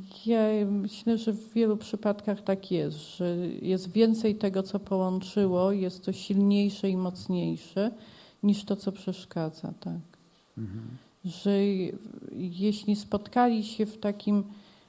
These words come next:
Speaker 1: absolutnym przekonaniu, że właśnie to oni mieli się spotkać
Speaker 2: Mhm.
Speaker 1: i że to jest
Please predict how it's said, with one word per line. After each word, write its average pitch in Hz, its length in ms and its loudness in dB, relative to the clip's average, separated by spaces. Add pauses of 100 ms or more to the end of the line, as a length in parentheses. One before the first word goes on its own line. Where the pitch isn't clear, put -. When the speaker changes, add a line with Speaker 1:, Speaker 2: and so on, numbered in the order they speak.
(140)
Speaker 1:
absolutnym 226 640 2
przekonaniu, 208 800 2
że 190 540 0 (760)
właśnie 202 500 2 (400)
to - 180 0
oni 220 260 10
mieli 196 280 2
się 185 160 -6
spotkać - 800 -10 (960)
Speaker 2:
Mhm. 110 340 -12 (560)
Speaker 1:
i 202 120 -2
że 196 200 -2
to 214 200 -2
jest - 600 -2